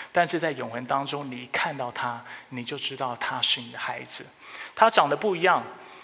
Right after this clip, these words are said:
因为他会得着荣耀那完全的身体。不要问我那个身体长什么样子，我也不知道，只知道非常荣耀就对了。你会认得出来，你会看得出来，而且你会听得到你孩子的声音，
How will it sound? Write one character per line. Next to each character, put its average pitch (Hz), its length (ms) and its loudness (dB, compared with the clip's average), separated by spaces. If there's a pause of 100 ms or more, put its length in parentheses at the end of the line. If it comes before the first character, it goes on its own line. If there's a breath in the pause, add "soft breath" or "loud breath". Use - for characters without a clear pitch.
(120)
因 175 140 -2
为 180 60 4
他 160 180 4
会 156 100 2
得 147 160 -2
着 127 160 2
荣 123 320 -4
耀 131 240 2 (140)
那 131 160 0
完 120 340 -2
全 123 300 -2
的 113 60 -6
身 123 280 2
体。 - 180 -12 (500 loud breath)
不 160 80 0
要 170 100 4
问 175 180 2
我 127 120 0
那 143 80 -4
个 139 80 -4
身 147 180 -2
体 123 80 -6
长 123 220 -4
什 127 100 -6
么 123 60 -6
样 131 160 -2
子， 123 180 -6
我 131 80 -4
也 139 140 -4
不 123 100 -10
知 131 140 -4
道， 127 260 0 (320 loud breath)
只 156 100 -4
知 156 140 -4
道 175 180 6
非 180 160 2
常 160 160 4
荣 139 260 0
耀 170 220 6
就 147 140 2
对 143 200 4
了。 139 140 2 (540 loud breath)
你 185 160 8
会 240 140 6
认 240 180 6
得 196 80 6
出 208 280 2
来， 147 300 8 (300 loud breath)
你 151 140 0
会 202 120 4
看 208 220 4
得 151 80 0
出 156 280 0
来， 123 280 0 (260 loud breath)
而 165 80 -2
且 165 160 -2
你 135 140 -4
会 139 140 -2
听 165 340 -6
得 139 100 -4
到 131 320 0
你 117 120 -10
孩 - 360 0
子 - 160 -8
的 123 140 -6
声 131 260 0
音， 127 240 -6